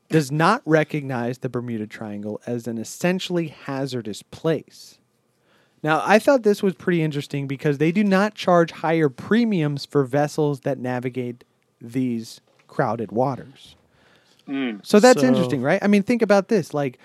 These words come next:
Speaker 1: when you get a hotel commissioned,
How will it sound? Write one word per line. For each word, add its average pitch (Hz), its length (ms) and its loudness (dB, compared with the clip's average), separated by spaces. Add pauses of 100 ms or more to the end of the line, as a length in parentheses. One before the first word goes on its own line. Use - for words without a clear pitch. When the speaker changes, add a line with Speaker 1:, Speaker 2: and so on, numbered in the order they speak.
(340)
Speaker 1:
when 160 180 2
you 214 140 2
get 208 180 2
a 165 100 2
hotel 180 520 0
commissioned, 127 800 -6